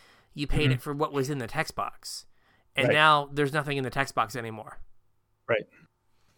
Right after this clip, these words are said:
Speaker 2: Yep, just a blank magic card.
Speaker 1: Yeah, so it gives you tempo because in, in, in one regard, it, it eats their mana from when they cast their spells.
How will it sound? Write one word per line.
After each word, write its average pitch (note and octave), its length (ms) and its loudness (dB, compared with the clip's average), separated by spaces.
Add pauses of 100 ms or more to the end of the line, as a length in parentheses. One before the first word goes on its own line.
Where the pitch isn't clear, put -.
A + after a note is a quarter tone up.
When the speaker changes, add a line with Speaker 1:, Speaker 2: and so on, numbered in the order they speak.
(280)
Speaker 2:
Yep, D3 220 6
just - 260 2
a A#2 140 6
blank B2+ 480 6
magic A#2 340 2
card. A#2 260 -2
Speaker 1:
Yeah, C#3 200 0
so E3 220 0
it D#3 240 -4
gives E3+ 300 0
you F3+ 160 -4
tempo F3+ 520 4
because D#3+ 640 -2 (760)
in, D#3+ 160 4
in, D#3 260 0 (220)
in D3+ 140 0
one E3 160 8
regard, D#3+ 360 8
it, - 120 -4 (160)
it D3 140 -4 (100)
eats E3+ 260 -6
their D3+ 200 0
mana C#3+ 300 2
from D3 140 -8
when C#3 120 -2
they C3 100 -2
cast C3+ 340 0
their A#2+ 140 -8
spells. C3 640 0